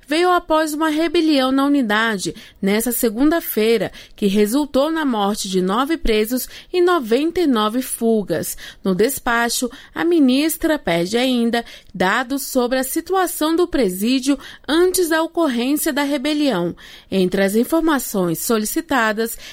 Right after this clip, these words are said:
estão as condições dos presos, do estabelecimento prisional e das providências adotadas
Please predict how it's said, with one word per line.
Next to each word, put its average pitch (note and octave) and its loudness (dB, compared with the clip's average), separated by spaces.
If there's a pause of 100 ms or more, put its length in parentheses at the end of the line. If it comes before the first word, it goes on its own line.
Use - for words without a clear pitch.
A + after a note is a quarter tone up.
(120)
estão D4+ 0
as B3+ -4
condições E4+ 0
dos G3+ -2
presos, A3+ 0 (240)
do F#3+ 2
estabelecimento A#3+ 0
prisional A3+ 0 (260)
e F#3 -6
das F3+ 0
providências A#3+ 0
adotadas G#3+ -2